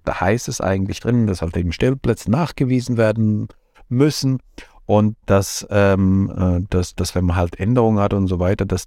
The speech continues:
diese Stellplätze, ähm, auch in der solchen Zahl nachgewiesen werden müssen. Also bei Änderung oder Nutzungsänderung von Anlagen sind Stellplätze oder Garage in solcher Zahl herzustellen, dass infolge der Änderung zusätzlich erwartete Kraftfahrzeuge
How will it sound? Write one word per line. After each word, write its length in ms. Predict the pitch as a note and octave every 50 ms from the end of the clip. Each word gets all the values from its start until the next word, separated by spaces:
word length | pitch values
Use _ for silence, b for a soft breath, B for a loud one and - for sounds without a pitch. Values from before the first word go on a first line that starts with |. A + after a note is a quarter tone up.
| _ _ -
diese 260 | G#2+ F#2 F2+ F2 F2
Stellplätze, 640 | - - - F2+ G2+ G2 - A2 G2 - - A2 G2+ - _ _ _ _ _ _ _ _ _ _ -
ähm, 260 | F#2 G2 F#2+ G2+ - - - -
auch 220 | F#2+ F2+ G2 G#2+
in 100 | A2+ G#2+
der 100 | G2 F#2+
solchen 380 | E2+ - F2+ F#2+ - - G2+ D#2
Zahl 500 | - - - E2+ D#2 E2 F#2+ A2 A#2+ - -
nachgewiesen 920 | - F#2 F2 F2 F#2 G2 G2+ - - G2+ F#2+ G#2 G2+ G#2 G2+ F#2+ G2 F2
werden 540 | - E2+ E2+ F2+ F2 - F2 F2+ F#2 F#2 F#2+
müssen. 340 | G#2+ B2 B2 - - - D#2
Also 160 | D#2 E2 E2
bei 240 | - D#2+ D#2+ E2 - - - _ -
Änderung 400 | - F#2+ A#2+ C#3+ D3+ C3 B2+ A#2+
oder 180 | A#2 A2+ G#2+ G2+
Nutzungsänderung 800 | G#2 A2+ A2+ - - A2 F#2+ - - E2+ E2 E2+ F2+ F#2 F2
von 180 | - - - -
Anlagen 520 | - - F#2+ A2 A2+ A#2 A2+ A#2 A#2 A2+ b b b b b b b _ -
sind 100 | - F2
Stellplätze 460 | - - G2 G#2 - G#2 F#2 - F2
oder 100 | E2+ D#2+
Garage 460 | - D#2+ D#2 E2 F2+ G#2 G#2+ - -
in 80 | F2+ D#2+
solcher 280 | - E2+ D#2+ - D2+
Zahl 240 | - - C#2+ C#2 C#2
herzustellen, 520 | - A#2 D3+ - - C#3+ - - C3+ B2+ A2
dass 160 | G2 - -
infolge 420 | G#2+ - - E2+ F#2+ G#2 A2+ A2
der 180 | F2+ F2+ - -
Änderung 400 | F#2+ G#2 A2+ A#2 G#2+ G#2+ G#2 F#2+
zusätzlich 420 | - G#2 G2+ F#2 F#2 F2 E2+ -
erwartete 380 | E2+ E2 E2+ D#2+ D#2 D#2 - -
Kraftfahrzeuge 580 | - F2 - - - G2 - - G2+ G2+ G#2